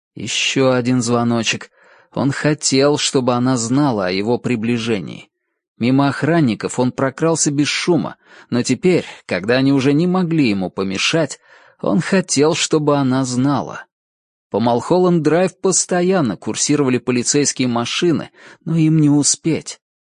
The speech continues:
Кнопку тревоги она все-таки нажала. Затем открыла дверцу электрощита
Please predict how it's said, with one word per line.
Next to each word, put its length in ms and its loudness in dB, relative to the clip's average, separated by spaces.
Кнопку 380 -2
тревоги 460 2
она 200 0
все-таки 560 -2
нажала. 720 -4
Затем 360 0
открыла 400 2
дверцу 440 0
электрощита 1000 -2